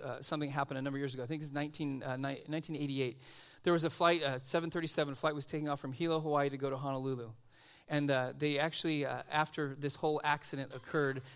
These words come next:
they had interviewed some of the passengers. As one of the passengers was getting on the plane that day, he looked and he noticed that there were little hairline fractures in the outside of the plane, but didn't think, "Ah, it's not significant." You know, when you get on a plane, you're convincing yourself, "It's safe.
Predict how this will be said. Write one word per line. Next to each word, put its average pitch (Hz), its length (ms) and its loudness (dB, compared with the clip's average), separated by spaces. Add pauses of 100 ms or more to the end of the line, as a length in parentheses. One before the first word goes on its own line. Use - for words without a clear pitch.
(160)
they 151 100 6
had 147 200 6
interviewed 151 440 0
some 156 140 0
of 143 60 0
the 135 60 -6
passengers. 135 640 0
As 165 260 2
one 202 80 -4
of 226 60 -4
the 220 60 -8
passengers 196 460 -2
was 165 80 -6
getting 165 200 0
on 156 100 0
the 143 80 -4
plane 170 300 -2
that 123 200 -4
day, 117 260 -6 (640)
he 175 120 0
looked 202 220 4
and 185 80 6
he 180 80 4
noticed 170 400 4
that 156 100 0
there 156 160 4
were 151 80 2
little 165 220 2
hairline 170 380 4
fractures 147 800 0
in 147 260 0
the 147 120 -2
outside 143 480 0
of 135 80 -8
the 139 80 -14
plane, 147 400 -4 (720)
but 170 220 6 (220)
didn't 202 240 2
think, 196 320 0
"Ah, 214 260 6 (140)
it's - 140 -10
not 190 180 2
significant." 156 600 0 (120)
You 165 160 0
know, 165 160 4
when 165 180 2
you 180 80 2
get 190 140 6
on 180 100 6
a 165 80 4
plane, 165 240 2
you're 151 80 0
convincing 156 460 -2
yourself, 147 380 0
"It's 214 160 2
safe. 151 360 -2